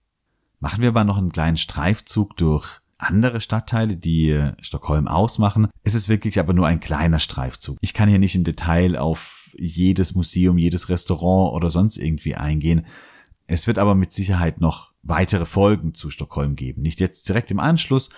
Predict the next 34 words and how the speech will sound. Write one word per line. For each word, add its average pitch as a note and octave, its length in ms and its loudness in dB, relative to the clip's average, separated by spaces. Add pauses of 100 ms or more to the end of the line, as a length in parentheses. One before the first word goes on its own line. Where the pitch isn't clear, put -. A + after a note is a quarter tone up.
(340)
aber E2 340 0
im F2 160 4
Lauf D2 260 0
der D2+ 160 -4
Zeit, C#2+ 380 -4
wo C#2 400 -4
vielleicht G#2 300 -2
mal G#2+ 60 4
ein - 80 0
einzelner F2 380 0
Stadtteil D#2+ 520 0
ganz E2 260 -2
intensiv F#2 500 0
vorgestellt E2 640 -2
wird D#2 220 -4 (380)
oder D2+ 300 -4
wo D2 120 0
ich - 280 -6 (100)
vielleicht - 180 -6
verschiedene A#2+ 420 2
Hotels A2+ 460 0
oder E2+ 240 0
mal G2+ 260 -2
verschiedene A2 340 0
Cafés G#2 540 2
oder E2+ 220 -4
wie E2 100 0
auch D2 120 -6
immer D#2 280 0 (240)
vorstelle. C2+ 680 -6 (260)
Jetzt - 520 0 (100)
ein F2 160 0
kleiner D3 340 0
Streifzug, G2 640 -2